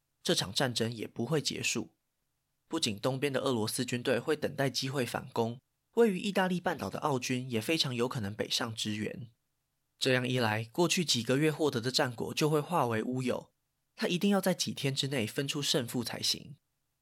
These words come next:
另一方面，如果俄奥联军继续往后撤退，那法军也没有能力再追击了。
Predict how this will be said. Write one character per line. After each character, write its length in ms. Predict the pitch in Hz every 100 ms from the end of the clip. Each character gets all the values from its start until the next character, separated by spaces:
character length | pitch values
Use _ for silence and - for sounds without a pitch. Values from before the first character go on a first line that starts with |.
| _ _ _ _ -
另 180 | 147 139
一 80 |
方 220 | 127 117 113
面， 240 | 120 - _ _ _
如 120 | -
果 140 | 214 226
俄 180 | 226 208
奥 140 | 185
联 180 | 139 131
军 240 | 147 147
继 140 | 165 156
续 140 | 151
往 160 | 127 104
后 160 | 131
撤 200 | 113 120
退， 300 | - 127 - _ _ _
那 120 | 214
法 220 | 208 208
军 220 | 151 156 151
也 120 | 110
没 140 | 110
有 100 | 147
能 180 | 110 101
力 120 | 127
再 160 | 123 123
追 200 | 120 113
击 200 | 113 -
了。 240 | 62 -